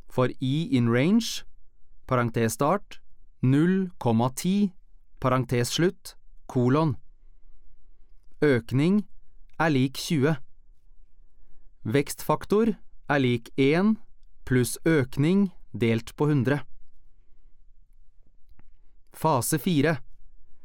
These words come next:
Test programmet ditt. Be andre i klassen om tilbakemeldinger på modellen. Kan de se hva det skal forestille?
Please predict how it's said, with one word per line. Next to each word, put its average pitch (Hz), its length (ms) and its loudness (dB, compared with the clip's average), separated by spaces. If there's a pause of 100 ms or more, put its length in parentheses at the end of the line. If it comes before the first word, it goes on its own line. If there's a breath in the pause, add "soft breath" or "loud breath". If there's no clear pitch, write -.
(380)
Test 170 400 0
programmet 123 460 2
ditt. 135 260 0 (880)
Be 127 280 2
andre 127 460 4
i 139 40 2
klassen 151 400 2
om 120 160 2
tilbakemeldinger 135 1000 2
på 120 160 0
modellen. 107 500 2 (760)
Kan 123 220 2
de 117 120 2
se 127 220 2
hva 110 220 2
det 107 80 0
skal 113 160 -2
forestille? 120 480 2